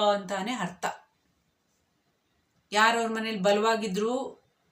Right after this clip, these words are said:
ಹೆಂಡ್ತಿರ್ ಬಲವಾಗಿದ್ರೆ, ತಂದೆ ತಾಯಿ ಬಲವಾಗಿದ್ರೆ, ಅಕ್ಕ ತಂಗಿರ್ ಬಲವಾಗಿದ್ರೆ, ಅಣ್ಣ ತಮ್ಮದಿರ್ ಬಲವಾಗಿದ್ರೆ, ಚಿಕ್ಕಪ್ಪ ದೊಡ್ಡಪ್ಪದಿರ್ ಬಲವಾಗಿದ್ರೆ,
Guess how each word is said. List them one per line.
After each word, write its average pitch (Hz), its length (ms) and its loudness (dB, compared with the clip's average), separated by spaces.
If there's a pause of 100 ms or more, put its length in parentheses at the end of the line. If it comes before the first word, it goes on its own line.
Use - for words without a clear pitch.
(640)
ಹೆಂಡ್ತಿರ್ 214 460 -2
ಬಲವಾಗಿದ್ರೆ, 220 580 0
ತಂದೆ 202 260 -2
ತಾಯಿ 226 200 -2
ಬಲವಾಗಿದ್ರೆ, 220 540 -4
ಅಕ್ಕ 202 160 -2
ತಂಗಿರ್ 220 360 -4
ಬಲವಾಗಿದ್ರೆ, 220 440 -4
ಅಣ್ಣ 202 240 -4
ತಮ್ಮದಿರ್ 220 340 -4
ಬಲವಾಗಿದ್ರೆ, 214 420 -6
ಚಿಕ್ಕಪ್ಪ 196 300 -6
ದೊಡ್ಡಪ್ಪದಿರ್ 220 540 -2
ಬಲವಾಗಿದ್ರೆ, 220 480 -4